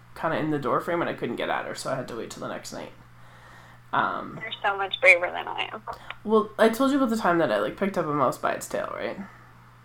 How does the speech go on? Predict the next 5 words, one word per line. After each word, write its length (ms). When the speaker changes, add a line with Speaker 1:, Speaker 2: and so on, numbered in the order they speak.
Speaker 2:
No. 1200
Speaker 1:
Okay, 220
so, 160
<laughs> 120
so, 400